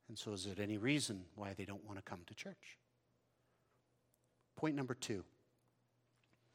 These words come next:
We are also expected to love our neighbors as ourself. We are expected to love our neighbors as ourself. Mark twelve, <clears throat> twenty-nine.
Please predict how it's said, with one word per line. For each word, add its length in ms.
We 120
are 100
also 280
expected 640
to 100
love 400
our 140
neighbors 760
as 240
ourself. 720
We 140
are 80
expected 600
to 100
love 240
our 80
neighbors 680
as 480
ourself. 560
Mark 220
twelve, 380
<clears throat> 320
twenty-nine. 480